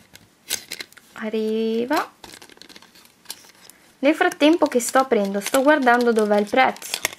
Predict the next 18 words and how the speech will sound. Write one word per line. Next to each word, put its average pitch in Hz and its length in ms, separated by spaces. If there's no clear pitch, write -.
giustamente, 196 920
ed 294 200
è 269 100
questa 247 360
qui, 214 420
quelle 226 220
che 240 120
io 254 200
odio, 180 340
devo 185 200
essere 202 340
sincera, 196 520
io 254 240
odio 185 340
quelle 185 180
dell'Avon, 180 580
queste 180 280
così, 175 360